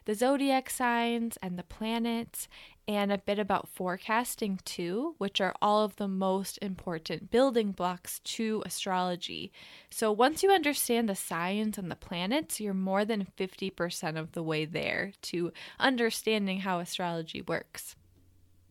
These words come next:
The back of the book says, "The Essential Guide to Practical Astrology gives you a no-nonsense approach to a system that helps you discover what's best for you, your life, and your world."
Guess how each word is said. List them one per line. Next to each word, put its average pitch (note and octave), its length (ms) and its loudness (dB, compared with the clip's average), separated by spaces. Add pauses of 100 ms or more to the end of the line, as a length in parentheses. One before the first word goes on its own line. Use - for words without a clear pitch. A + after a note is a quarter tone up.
(160)
The G#3+ 100 -2
back G#3 380 6
of C4+ 120 2
the A#3 120 4
book F#3 380 0
says, F#3+ 640 0
"The F#3+ 140 -4
Essential A3+ 460 -2
Guide G3 300 0
to F#3+ 100 -10
Practical G3 600 -6
Astrology F3+ 800 -4 (340)
gives A3 260 0
you A3 140 0
a G3 100 0
no-nonsense A3 1000 -2
approach F#3 580 -6
to - 140 -6
a F#3+ 80 -4
system C#4+ 580 -6 (300)
that G3+ 100 -6
helps G#3+ 340 -2
you C4 80 -2
discover G3 800 -4
what's - 240 -6
best - 380 -6
for F#3+ 120 -8
you, A#3 440 -4 (320)
your G#3+ 200 -2
life, F#3+ 480 -4
and F#3 160 -4
your F3+ 160 -6
world." - 640 -8